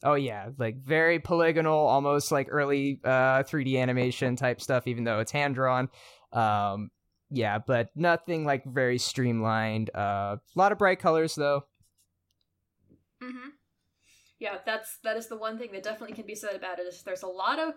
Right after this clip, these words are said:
Speaker 2: bright <laughs> colors and there's a lot of warfare. <laughs>
Speaker 1: And, and a lot of pretty people, too.
Speaker 2: Yeah, that's probably also fair.
Speaker 1: <laughs>
Speaker 2: Uh, so tell us a little bit about, uh, Kenneth. What is his kind of,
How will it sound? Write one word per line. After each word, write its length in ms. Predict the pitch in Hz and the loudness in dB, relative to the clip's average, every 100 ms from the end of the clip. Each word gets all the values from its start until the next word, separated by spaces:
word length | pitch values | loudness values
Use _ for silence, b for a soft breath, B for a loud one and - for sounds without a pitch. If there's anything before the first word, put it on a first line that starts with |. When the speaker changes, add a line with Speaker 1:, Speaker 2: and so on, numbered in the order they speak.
| _ | _
Speaker 2:
bright 240 | - - - | -2 -2 -2
<laughs> 40 | |
colors 400 | 285 285 381 - | -6 -6 -8 -12
and 100 | 233 | -12
there's 300 | 220 220 220 - | -10 -10 -12 -14
a 440 | 208 208 202 202 202 | -12 -12 -12 -12 -14
lot 240 | 196 196 240 | -8 -8 -6
of 140 | 226 | -8
warfare. 560 | 190 180 - - 202 247 | -6 -6 -6 -10 -10 -10
<laughs> 80 | - | -8
Speaker 1:
And, 160 | 107 - | -6 -4
and 160 | 143 113 | -4 -4
a 60 | |
lot 380 | 104 117 165 196 | -4 2 4 4
of 100 | 196 | 2
pretty 280 | - 220 156 | -2 -2 -2
people, 340 | 120 101 - | -6 -8 -8
too. 300 | 101 160 101 - _ - _ _ - B B B - _ | -4 -4 -4 -8 _ -20 _ _ -20 B B B -20 _
Speaker 2:
Yeah, 240 | 302 247 233 _ _ _ _ _ _ _ | -8 -6 -8 _ _ _ _ _ _ _
that's 160 | 240 233 | -20 -14
probably 420 | 220 196 185 196 | -12 -12 -10 -8
also 240 | 180 - - | -8 -10 -18
fair. 280 | - - _ - | -18 -18 _ -2
Speaker 1:
<laughs> 760 | 165 233 220 233 208 - - - 139 - B B B B B _ _ _ _ _ _ _ - | 4 6 4 2 0 0 -8 -6 -10 -10 B B B B B _ _ _ _ _ _ _ -6
Speaker 2:
Uh, 160 | 220 | -6
so 180 | 220 254 | -4 -6
tell 220 | 247 320 | -4 -2
us 180 | 311 302 | -2 -2
a 40 | 302 | -4
little 220 | 269 262 | -2 -4
bit 160 | 247 | -4
about, 420 | 240 233 214 214 - | -6 -6 -6 -8 -10
uh, 400 | 220 202 190 190 190 | -8 -6 -6 -8 -12
Kenneth. 460 | 214 180 - - _ | -12 -12 -12 -20 _
What 200 | 220 226 | -6 -4
is 240 | 220 214 | -6 -8
his 440 | - 220 208 202 - | -12 -12 -12 -14 -16
kind 300 | - 214 | -10 -8
of, 120 | 196 | -6